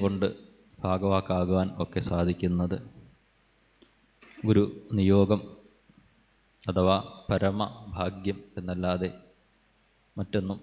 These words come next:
പറയുവാനില്ല. എന്താണ്, ഈ അറിവിലമർന്ന് ഈ ഗുരുവിൻ്റെ പുണ്യഭൂമിയിൽ നടക്കുന്ന മഹത്തായ യജ്ഞത്തെ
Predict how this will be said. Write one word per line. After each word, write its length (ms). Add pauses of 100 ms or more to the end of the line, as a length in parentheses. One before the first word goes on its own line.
(160)
പറയുവാനില്ല. 640 (1600)
എന്താണ്, 340 (840)
ഈ 40 (100)
അറിവിലമർന്ന് 720 (600)
ഈ 20 (140)
ഗുരുവിൻ്റെ 420 (1200)
പുണ്യഭൂമിയിൽ 680
നടക്കുന്ന 380 (140)
മഹത്തായ 520 (1600)
യജ്ഞത്തെ 420